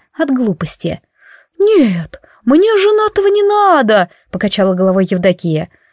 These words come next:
"Есть тут в городе один медведь, хороший такой парень, и вроде на меня глаз положил". "Медведь?" уточнила я. "Да, моя порода". Евдокия даже лицом просветлела.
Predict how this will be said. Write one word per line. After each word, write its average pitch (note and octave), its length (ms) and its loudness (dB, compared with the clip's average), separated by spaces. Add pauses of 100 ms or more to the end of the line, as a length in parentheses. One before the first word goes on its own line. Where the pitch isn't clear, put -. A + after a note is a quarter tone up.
(340)
"Есть F#4 300 0
тут C4 140 0
в A3+ 80 -2
городе C4+ 480 2
один C4+ 260 2
медведь, B3+ 440 0
хороший C4+ 400 0
такой C#4+ 280 -2
парень, C4+ 460 0 (240)
и A3+ 100 -2
вроде A#3 300 0
на B3+ 60 2
меня C4 300 2
глаз D4+ 320 0
положил". E4+ 560 0 (680)
"Медведь?" G3+ 520 0 (140)
уточнила F#3+ 420 -2
я. F3 300 -2 (500)
"Да, B3 540 0
моя G#4 320 2
порода". F#3 640 2 (320)
Евдокия F#3 540 -2
даже G#3 260 -2
лицом A#3 360 -2
просветлела. E3+ 720 -4